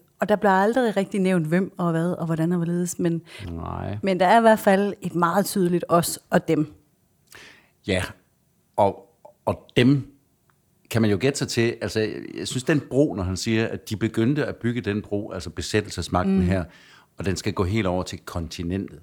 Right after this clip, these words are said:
Speaker 1: Ja.
Speaker 2: Og der er jo et stort land lige ved siden af
Speaker 1: Mm.
Speaker 2: Cuba, som er kontinentalt,
Speaker 1: Ja.
Speaker 2: som hedder U S A, så det må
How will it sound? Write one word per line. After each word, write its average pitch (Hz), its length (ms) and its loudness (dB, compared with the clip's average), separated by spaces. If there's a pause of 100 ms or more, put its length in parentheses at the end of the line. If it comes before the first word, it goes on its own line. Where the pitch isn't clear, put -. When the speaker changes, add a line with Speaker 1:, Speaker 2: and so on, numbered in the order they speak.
Speaker 1:
Ja. - 80 -2 (500)
Speaker 2:
Og 95 100 -2 (640)
der 101 80 0
er 104 80 2
jo 113 220 0 (320)
et 104 160 -6
stort 117 300 2
land 101 160 0
lige 113 280 0
ved 107 60 -2
siden 104 280 0
af 120 80 6
Speaker 1:
Mm. 240 80 6
Speaker 2:
Cuba, 107 320 2 (120)
som 95 240 -2
er 90 100 -2
kontinentalt, 95 680 -6 (120)
Speaker 1:
Ja. 135 300 2 (800)
Speaker 2:
som 95 180 -6
hedder 92 180 0
U 87 160 -2
S - 100 -6
A, 101 160 -4
så - 140 -10
det 92 140 -6
må 104 320 -2